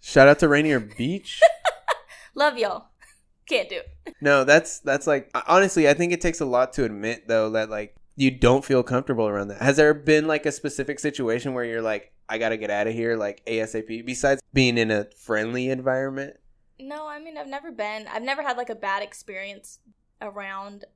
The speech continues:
Speaker 2: crowds of black people.
Speaker 1: Yeah.
Speaker 2: It just makes me a little uncomfortable, mainly because they look at me and they can tell that I'm not from here.
Speaker 1: Yeah.
Speaker 2: So they're, like, already judging.
Speaker 1: Yeah.
Speaker 2: They're judging like they would judge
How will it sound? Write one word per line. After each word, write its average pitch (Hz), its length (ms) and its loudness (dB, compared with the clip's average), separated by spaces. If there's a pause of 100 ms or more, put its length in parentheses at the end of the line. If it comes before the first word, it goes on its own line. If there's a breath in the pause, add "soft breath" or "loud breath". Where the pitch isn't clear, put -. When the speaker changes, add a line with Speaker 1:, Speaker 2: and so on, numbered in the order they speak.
(100)
Speaker 2:
crowds 196 480 -12
of 208 180 -20
black 190 320 -14
people. 339 380 -16
Speaker 1:
Yeah. 131 180 4
Speaker 2:
It 107 100 2
just - 100 -8
makes 226 340 -10
me 240 240 -10
a 208 100 -4
little 214 340 -6
uncomfortable, 220 840 -14 (200)
mainly 254 540 -6
because 214 880 -8 (220)
they 226 160 -6
look 220 240 -6
at 202 160 -8
me 208 160 -16
and 196 200 -14 (240)
they 196 120 -12
can 190 180 -18
tell 185 260 -10
that 175 100 -10
I'm 170 120 -16
not 175 200 -16
from 175 180 -14
here. - 320 -20
Speaker 1:
Yeah. 113 280 2
Speaker 2:
So 233 100 0
they're, 226 160 -4
like, 214 200 -6
already 208 320 -8
judging. 180 460 -12
Speaker 1:
Yeah. - 240 4
Speaker 2:
They're 214 80 0
judging 247 300 2
like 233 180 -4
they 220 120 -6
would 214 220 -10
judge 202 260 -6